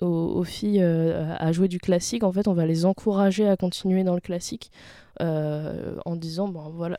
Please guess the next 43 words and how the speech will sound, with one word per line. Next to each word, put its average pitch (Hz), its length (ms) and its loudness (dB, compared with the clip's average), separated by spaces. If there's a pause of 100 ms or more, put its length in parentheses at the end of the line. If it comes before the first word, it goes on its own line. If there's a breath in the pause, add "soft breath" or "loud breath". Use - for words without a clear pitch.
pas, 180 200 2
pas 190 140 0
tous - 120 -2
les 226 80 4
profs, 233 260 4
hein, 202 60 6
évidemment, 190 400 2
mais 180 140 2
ça 165 160 -6
peut 208 140 4
arriver, 202 500 4
euh, 175 80 0 (540 loud breath)
euh, 165 200 2
en 165 140 2
disant, 170 260 0
bah, 170 180 -2
en 160 160 -2
fait, - 280 -4
euh, 156 160 0
voilà, 185 300 2
non, 175 80 0
mais 165 100 -2
continue 175 280 -2
dans 185 80 2
le 180 60 0
classique, 190 500 -2
le 180 100 2
jazz, 190 220 2
t'auras 165 200 -2
tout 185 120 -4
le 170 40 -6
temps 180 160 2
pour 180 160 -10
ça, 196 300 2
puis - 180 -10
tu - 140 -10
peux 175 80 -6
y 165 60 0
aller 160 140 0
plus - 160 -12
grande 185 280 0
et 165 60 -6
tout. 233 200 -2